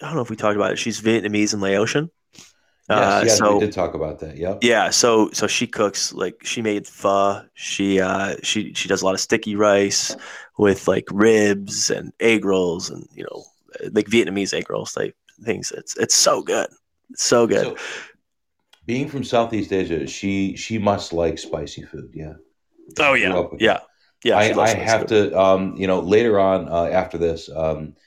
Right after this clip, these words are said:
Speaker 2: shoot me your address. I'm gonna send you, uh, some of my, uh, homemade hot sauces.
Speaker 1: Oh,
Speaker 2: Um,
Speaker 1: really?
Speaker 2: yeah, 'cause last year I grew, um, Carolina Reapers,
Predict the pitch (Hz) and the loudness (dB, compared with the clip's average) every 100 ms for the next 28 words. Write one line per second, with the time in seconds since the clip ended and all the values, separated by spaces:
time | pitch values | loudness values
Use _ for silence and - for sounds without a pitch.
0 | _ - - 139 135 127 107 85 92 87 | _ -16 -4 -4 -2 -2 -4 -4 -4 -2
1 | 78 78 - 92 98 113 113 - 98 95 | -2 -4 -8 -6 -4 -4 -6 -4 -2 -2
2 | 85 82 82 80 80 78 _ _ _ 85 | -4 -2 0 0 -2 -4 _ _ _ 0
3 | 90 87 90 90 85 85 82 80 78 76 | 2 2 -2 -6 -2 0 0 2 0 0
4 | - - 92 85 78 78 76 - - - | -4 -4 -2 0 -2 -6 -10 -12 -18 -20
5 | - _ _ _ _ _ _ _ - 135 | -20 _ _ _ _ _ _ _ -4 2
6 | 151 196 107 131 226 - - - 92 101 | 4 4 4 6 6 4 -2 -8 0 4
7 | 95 90 95 90 85 107 113 101 - 113 | 6 4 2 -2 2 4 4 0 -4 0
8 | 110 95 82 95 90 85 90 90 90 90 | 0 0 0 -2 -2 -4 -4 -2 -2 -4
9 | 87 - _ _ - 85 82 82 82 82 | -8 -16 _ _ -8 -2 0 0 -2 -4
10 | - 98 95 92 90 87 90 90 85 82 | 0 4 4 4 2 0 -2 0 0 2
11 | 80 78 - | 0 -4 -10